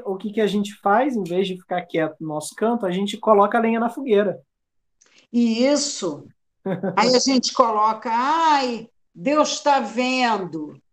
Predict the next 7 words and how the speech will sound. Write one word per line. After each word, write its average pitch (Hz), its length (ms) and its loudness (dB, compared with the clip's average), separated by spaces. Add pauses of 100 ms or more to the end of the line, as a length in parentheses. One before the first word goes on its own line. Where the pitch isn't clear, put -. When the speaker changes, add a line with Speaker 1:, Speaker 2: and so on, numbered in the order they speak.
Speaker 2:
Deus 196 300 2
não 254 140 4
tá 294 260 2
se - 160 -8
metendo 320 520 -4
nisso. 302 640 -12 (320)
Speaker 1:
<laughs> 185 1400 -4